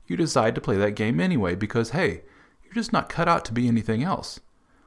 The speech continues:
Well, I'm sorry to be blunt again, but that's complete bullshit. These self-limiting behavior patterns are just going to leave you sexless, depressed, or worse, with a complete nut job of a woman who has zero attraction to you,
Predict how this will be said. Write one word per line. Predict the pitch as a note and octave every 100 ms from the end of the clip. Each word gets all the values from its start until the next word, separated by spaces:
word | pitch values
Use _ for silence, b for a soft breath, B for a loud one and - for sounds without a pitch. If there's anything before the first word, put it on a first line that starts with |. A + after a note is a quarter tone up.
| b b -
Well, | D#3+
I'm | B2+ G#2+
sorry | E3+ E3+
to | C#3
be | A2+ G2+
blunt | D#3+ G3 A2
again, | F#2 F2 G2
but | G2 -
that's | - C#3+
complete | - - B2 -
bullshit. | D#3+ D#3+ - - - - - _ _ _ b b b b
These | G3 A3
self-limiting | - F#3+ F3+ - - C3+ C#3+ C#3 A#2+
behavior | A2+ - B2 A2+ F#2
patterns | E2+ F2 E2 F#2+ -
are | A2
just | G#2+ A#3 -
going | F3+
to | A#2+
leave | A2 B2
you | G#2
sexless, | F#2+ - C#3+ - F3+ F#3+ -
depressed, | - D#3+ - G#2+ F#2 G#2 -
or | A#2+ C3
worse, | D#3 C#3+ - - b b b b b -
with | B2+
a |
complete | C3 A#2 D#3 D#3
nut | A#2+ E3 G2+
job | G#2+ F#2
of | G2 A2
a |
woman | A#2 C3+ F#2+
who | F#2
has | G#2+ G2
zero | F#2+ C3+ C3 C3+
attraction | - - D#3 - -
to | F#2
you, | E2+ F2